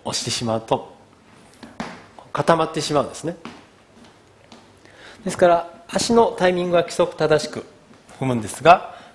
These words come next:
ボディは継続してシェーピングを続けていったり、柔らかくしておくということが、このパソドブレを踊る上ですごく大事になってきます。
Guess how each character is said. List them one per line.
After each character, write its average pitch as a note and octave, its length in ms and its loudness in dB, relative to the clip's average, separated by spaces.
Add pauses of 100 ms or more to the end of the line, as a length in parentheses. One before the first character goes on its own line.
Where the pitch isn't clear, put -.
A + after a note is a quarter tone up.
(100)
ボ G#3+ 200 0
デ G#3+ 100 0
ィ F3+ 60 2
は G3 360 4 (3000)
継 E3 180 4
続 D#3 280 0
し - 80 -6
て F#3 200 2
シ - 200 -2
ェ C#3 100 2
ー - 20 -18
ピ C#3 100 -2
ン C3 60 -2
グ B2+ 100 2
を - 280 -6
続 A#2+ 240 -8
け A2+ 80 -2
て - 120 -8
い - 20 -6
っ - 40 -10
た A2+ 200 2
り、 F2+ 120 -4 (520)
柔 E3+ 140 6
ら G3+ 100 8
か A3+ 100 4
く A3 120 -10
し - 80 -10
て B2 80 -4
お A2 40 -4
く - 140 -14
と - 80 -12
い - 20 -12
う G2 40 -12
こ A#2 100 -12
と D3+ 100 -4
が、 - 340 2 (120)
こ A#2+ 80 -8
の A2 80 -6
パ A#2 160 -6
ソ A#2+ 80 -10
ド A#2+ 100 0
ブ A2+ 120 -4
レ G#2 60 -4
を G2 40 -4
踊 G2+ 180 -8
る G#2+ 60 -6
上 D3+ 120 0
で E3+ 120 0
す - 160 -8
ご B2+ 100 -2
く A2+ 100 -8
大 A2 200 0
事 G#2+ 80 -6
に G2 80 -8
な F2+ 60 -12
っ - 20 -16
て - 100 -16
き - 120 -20
ま - 80 -18
す。 - 220 -14